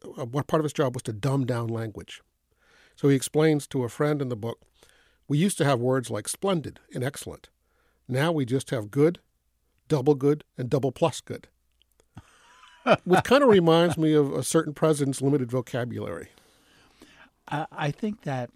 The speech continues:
Speaker 2: uh, these books, it's impossible to read this book without being caught up in current events. As you were writing this, you were writing, you had just come off of writing Fiasco, which was a book that was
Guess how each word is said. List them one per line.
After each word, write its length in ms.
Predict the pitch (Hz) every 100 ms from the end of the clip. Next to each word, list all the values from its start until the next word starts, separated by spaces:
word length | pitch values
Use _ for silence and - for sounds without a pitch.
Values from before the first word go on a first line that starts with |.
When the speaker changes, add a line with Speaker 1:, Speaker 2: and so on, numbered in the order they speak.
| _ _ _ _ _ _ _ - -
Speaker 2:
uh, 320 | - 117 113 104 - - - -
these 340 | 127 151 170
books, 280 | 165 143 - -
it's 200 | 170 180
impossible 840 | 151 - 202 233 - 170 131 123 _ _ _ -
to 560 | 151 139 127 120 113 -
read 280 | 117 190
this 140 | 196 117
book 260 | - 107 -
without 300 | 123 131 123
being 360 | 131 123 113 -
caught 320 | - 160 147
up 220 | 127 139 -
in 160 | 117 127
current 360 | - 156 151 123
events. 460 | 107 135 135 - - - - - _
As 260 | - 180 -
you 100 | 220
were 120 | 202
writing 420 | 151 147 156 147
this, 200 | 117 110
you 80 | 160
were 160 | 214 202
writing, 460 | 160 151 143 143 - _ _
you 220 | - 151
had 140 | 202 180
just 160 | 165
come 200 | - 160
off 240 | 156 143 -
of 120 | 123
writing 320 | 123 123 110
Fiasco, 640 | 104 113 98 104 - 92 87
which 220 | 127 135
was 140 | 120 110
a 60 |
book 300 | 113 - 123 -
that 180 | 117 78
was 220 | 98 -